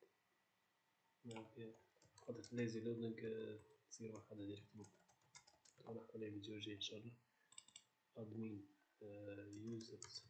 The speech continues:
يوزرز كومبوننت. وهنا بروجيكتس.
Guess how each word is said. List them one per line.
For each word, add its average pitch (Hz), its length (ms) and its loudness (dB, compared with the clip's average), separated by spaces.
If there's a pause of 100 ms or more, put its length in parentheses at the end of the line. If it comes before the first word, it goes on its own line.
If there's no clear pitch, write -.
(4000)
يوزرز 110 440 2
كومبوننت. 127 680 0 (1600)
وهنا 113 360 2 (1080)
بروجيكتس. 117 760 -2